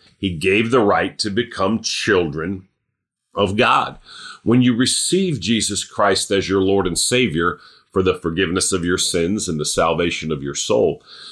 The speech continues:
um, you come into spiritual life. You receive eternal life. You pass from spiritual death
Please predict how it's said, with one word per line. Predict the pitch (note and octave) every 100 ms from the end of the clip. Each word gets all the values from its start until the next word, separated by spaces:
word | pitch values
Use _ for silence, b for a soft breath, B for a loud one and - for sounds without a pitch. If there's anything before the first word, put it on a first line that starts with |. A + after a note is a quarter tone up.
| B B B
um, | G2+ F#2 F2
you | G#2 A2
come | B2 C3
into | B2+ G2+
spiritual | - - - C3 A#2+ - G#2+ G2 F#2+
life. | F2 C2+ - A#1+
You | F#2 F#2
receive | F#2+ - B2 A2+ - - B B
eternal | A#2+ - - - B2+ A#2+ G#2+
life. | F#2 D2+ -
You | F#2+ G2
pass | - C3 A#2+ -
from | - G#2 F#2+ F2+ - b b b
spiritual | - - C#3+ C#3+ D3 - C#3+ B2
death | G2+ G2 F#2+ -